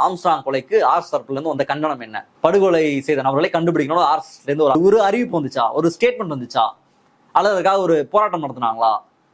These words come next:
இல்ல உண்மை குற்றவாளிகளை க-, க-, கண்டுபிடிக்கணும்ன்ற ஏதாவது ஒரு அறிவிப்பு வந்துச்சா?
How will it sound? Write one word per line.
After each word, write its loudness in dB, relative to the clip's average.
இல்ல 2
உண்மை 0
குற்றவாளிகளை 2
க-, -2
க-, 0
கண்டுபிடிக்கணும்ன்ற 0
ஏதாவது 2
ஒரு 0
அறிவிப்பு -4
வந்துச்சா? -6